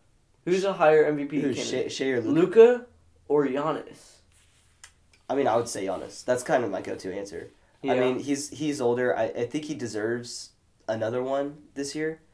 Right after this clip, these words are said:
Speaker 2: you know? I mean, after, especially after, like, the whole, like, Jokic, Jokic getting those two, uh, M V Ps and all that. I mean, Giannis
Speaker 1: Yeah.
Speaker 2: probably deserved one of those, right?
Speaker 1: Mm, I don't know. I mean, you just don't get big man like Jokic.
Speaker 2: <laughs>
Speaker 1: I mean,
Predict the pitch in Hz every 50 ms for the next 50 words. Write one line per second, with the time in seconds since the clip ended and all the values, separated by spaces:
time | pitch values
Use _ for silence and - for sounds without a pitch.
0 | _ _ _ _ _ _ _ - 113 110 117 117 117 - - _ _ _ _ _
1 | - 120 120 123 123 113 110 117 117 - 127 120 113 117 - 131 123 - 131 120
2 | 117 - - 120 117 110 110 - 107 - 113 110 110 107 104 101 - 107 113 110
3 | 104 - - _ _ _ _ _ _ - 127 127 127 123 123 127 120 - - -
4 | 104 - 120 131 131 127 123 123 117 117 - - - - 127 127 123 110 117 117
5 | 113 113 110 - - - 123 120 117 117 113 113 113 113 117 113 - _ _ _
6 | _ _ _ _ - - 113 110 107 107 104 - 113 113 113 113 110 - - 110
7 | 110 110 107 101 107 104 104 104 104 101 - - 135 139 135 - - - 185 156
8 | 104 95 - - - - - _ _ - - 175 143 107 95 - - 90 90 98
9 | - - 113 107 95 - - - - - - - - - - - _ _ _ _
10 | _ - 127 127 135 139 147 147 156 160 165 180 160 - _ _ - - 190 208
11 | 180 131 113 110 110 113 113 110 107 117 127 123 120 120 120 - - - _ -
12 | 156 160 156 151 147 127 120 117 98 92 107 113 113 117 110 110 107 104 104 107
13 | - 117 113 113 113 120 117 120 - - - _ _ _ _ _ - - - -
14 | - - - - - - 135 139 139 135 135 -